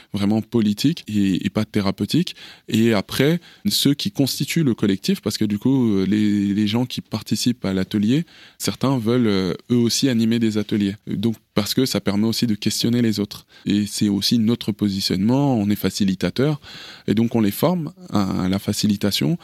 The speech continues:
et, et du coup ça crée un collectif, et ce collectif-là, par exemple lundi, on va, euh, dîner ensemble, et là on peut poser une thématique, euh, du coup sur les questions des violences masculines, ou sur la paternité, ou,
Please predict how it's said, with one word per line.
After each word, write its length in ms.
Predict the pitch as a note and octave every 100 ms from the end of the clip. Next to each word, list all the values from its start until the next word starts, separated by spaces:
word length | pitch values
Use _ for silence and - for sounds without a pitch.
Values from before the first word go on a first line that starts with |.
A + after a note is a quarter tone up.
| - -
et, 840 | - A2+ A2+ A2 G#2+ G#2 G2+ G2+
et 40 | G2+
du 140 | F#2+
coup 160 | G#2+ E3
ça 160 | -
crée 220 | G2+ - C#3
un 100 | B2
collectif, 500 | A2 F#2+ - E3+ -
et 40 |
ce 160 | - C3+
collectif-là, 800 | B2+ A2+ - G#2 - A#2+ E3 C3
par 200 | G2+ F#2+
exemple 340 | F#2+ A#2+ -
lundi, 360 | G#2 E2+ F#2 A2
on 120 | C#3
va, 200 | G2+ G#2
euh, 180 | G#2+ F2+
dîner 320 | F#2+ G#2 A2+
ensemble, 560 | A2+ G2 - A2 D3 B2+ - - -
et 100 | - G2
là 300 | G2 G2+ C#3
on 160 | A#2 G2+
peut 160 | -
poser 260 | A#2 A2+ G#2+
une 60 | A2
thématique, 640 | F#2 F2 - A#2 C3 -
euh, 540 | G2 F#2 G2 G2+ E2+
du 160 | G#2 G#2
coup 220 | - -
sur 240 | A#2+ - G2+
les 60 |
questions 480 | G2+ F2+ - G#2+ B2
des 80 | G#2
violences 360 | - F#2 G#2 -
masculines, 640 | G2+ - D#2 G2 A#2+ A2
ou 60 |
sur 400 | F#2+ - A2 G#2+
la 80 | E2+
paternité, 800 | - F#2 F2 E2 - G2+ A#2 B2
ou, 100 | A2